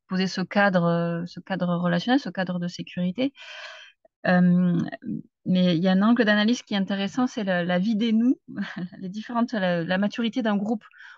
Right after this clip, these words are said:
où on passe d'abord du pseudo-nous, où, ben, on se rencontre, et ben, du coup, tout va bien dans un premier temps, euh, parce que, ben,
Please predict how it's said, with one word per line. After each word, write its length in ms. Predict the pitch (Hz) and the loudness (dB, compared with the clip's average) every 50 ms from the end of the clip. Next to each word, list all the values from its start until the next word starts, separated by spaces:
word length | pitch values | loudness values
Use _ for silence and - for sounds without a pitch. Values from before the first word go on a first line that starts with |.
| _ _ | _ _
où 80 | - 190 | -8 -6
on 80 | 185 180 | -2 0
passe 220 | 226 233 226 220 | 0 0 0 0
d'abord 360 | 208 208 185 196 220 226 226 | -2 -2 -2 -2 -2 -2 -2
du 140 | 190 196 185 | -4 -6 -8
pseudo-nous, 680 | - - - 247 226 214 226 220 214 220 247 277 381 370 | -10 -8 -4 -2 -2 0 2 2 2 4 4 2 2 0
où, 200 | 254 208 196 196 | -2 -4 -4 -2
ben, 180 | 180 180 180 180 | 0 0 0 0
on 60 | 185 190 | 0 -2
se 100 | - - | -4 -4
rencontre, 540 | - 214 208 - 220 214 220 214 - - | -4 -2 -2 0 0 0 -2 -2 -4 -6
et 60 | 196 180 | -8 -4
ben, 180 | 170 175 175 | -4 -2 -4
du 100 | 175 190 | -4 -6
coup, 180 | - - 233 214 - - - - - _ - | -10 -10 -12 -14 -14 -16 -20 -20 -20 _ -10
tout 120 | - 226 | -2 2
va 100 | 233 226 | 2 4
bien 200 | 202 220 226 240 | 4 4 2 2
dans 180 | 240 220 208 208 | 2 0 0 -2
un 60 | 202 | -2
premier 360 | 202 - 214 202 202 202 196 | -4 -4 -4 -4 -4 -4 -4
temps, 360 | 190 196 190 196 202 202 202 | -4 -4 -4 -2 -2 -2 -2
euh, 100 | 190 180 | -4 -4
parce 240 | 175 - 175 175 - | -6 -8 -10 -10 -10
que, 100 | - 185 | -8 -6
ben, 400 | 175 175 165 165 165 156 - - | -2 0 0 0 0 0 -2 -2